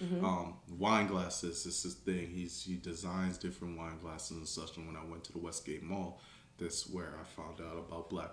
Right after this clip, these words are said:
Speaker 2: Owned Brockton. And from there, I just, you just kept popping up, right? You just kept
Speaker 1: <laughs>
Speaker 2: popping up. You kept doing your thing, and you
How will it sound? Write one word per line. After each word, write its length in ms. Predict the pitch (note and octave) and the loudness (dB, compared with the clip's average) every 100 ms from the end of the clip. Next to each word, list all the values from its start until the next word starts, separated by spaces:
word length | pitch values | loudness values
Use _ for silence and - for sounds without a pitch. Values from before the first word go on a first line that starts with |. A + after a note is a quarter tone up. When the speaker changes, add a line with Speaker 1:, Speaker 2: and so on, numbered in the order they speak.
| F2 | -6
Speaker 2:
Owned 160 | E2 | -6
Brockton. 360 | F2 F2+ F#2 E2+ | 0 0 0 -2
And 240 | E2 E2 E2 - | -4 -6 -10 2
from 300 | A2+ A2+ F#2+ | 6 8 10
there, 400 | A2 C3+ G2+ E2+ - - - - - - - - - - | 12 12 12 8 -2 -14 -18 -20 -20 -18 -18 -18 4 6
I 80 | - | 6
just, 400 | F#2+ - - - - - | 2 0 0 -4 -8 0
you 120 | G2 | 2
just 240 | F#2+ - | 2 2
kept 380 | - G2+ - - | 2 2 0 -2
popping 400 | - A2 - A#2+ | 4 6 6 6
up, 140 | A#2 - | 8 8
right? 320 | G2+ A2 E4+ - | 12 12 12 12
You 80 | - | 10
just 240 | A2 - | 12 12
kept 280 | - A2+ - | 12 10 8
Speaker 1:
<laughs> 20 | |
Speaker 2:
popping 340 | A#2 A#2 A2+ | 6 8 6
up. 60 | G#2 | 8
You 80 | G#2+ | 6
kept 320 | - A2+ F#2+ | 6 4 6
doing 240 | G#2 G#2+ | 6 8
your 100 | G2+ | 6
thing, 300 | F#2+ G#2 G#2 | 6 6 8
and 160 | G2 F#2 | 8 6
you 120 | F#2 | 6